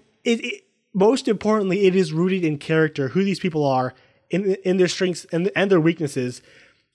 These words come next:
and then how it just slowly builds and builds and it gets creepier and uses horror film cliches. But it's,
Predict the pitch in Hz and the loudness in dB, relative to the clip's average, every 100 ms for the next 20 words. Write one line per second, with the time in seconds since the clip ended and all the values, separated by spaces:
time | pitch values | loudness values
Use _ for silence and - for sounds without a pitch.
0 | - 180 180 165 180 170 165 160 - 165 | 0 2 2 2 4 2 0 -6 -2 4
1 | 165 165 156 151 156 156 160 139 139 147 | 4 4 2 0 0 2 2 0 -2 2
2 | 156 151 151 151 - 156 - - 196 196 | 4 4 0 -4 -4 -4 -4 -2 -2 0
3 | 170 156 180 180 156 160 180 180 180 165 | 0 0 0 0 -2 2 4 4 2 0
4 | 160 170 - 190 160 143 180 - - - | 0 -2 0 2 2 2 -2 -6 -20 -20
5 | - 220 - | -2 -2 0